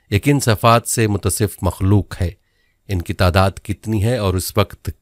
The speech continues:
कहाँ है, उनकी मसरूफियात क्या हैं।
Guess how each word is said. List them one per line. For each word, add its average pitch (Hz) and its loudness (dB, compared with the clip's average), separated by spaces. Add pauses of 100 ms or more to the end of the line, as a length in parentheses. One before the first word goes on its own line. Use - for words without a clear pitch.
(120)
कहाँ 87 4
है, 73 -6 (520)
उनकी 85 -2
मसरूफियात 85 -2
क्या 92 -2
हैं। 90 -4